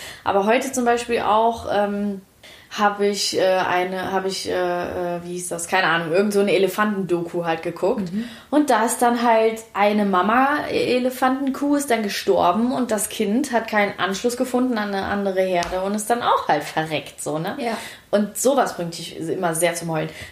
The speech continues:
Speaker 1: Das ist für, auch was, was mein Herz total angreift, einfach
Speaker 2: Ja.
Speaker 1: Tiere.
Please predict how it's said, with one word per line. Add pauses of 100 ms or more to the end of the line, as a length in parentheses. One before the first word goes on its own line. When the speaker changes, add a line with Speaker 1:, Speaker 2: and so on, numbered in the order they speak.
Speaker 1:
Das
ist
für,
auch
was,
was (360)
mein
Herz
total
angreift,
einfach
Speaker 2:
Ja.
Speaker 1:
Tiere.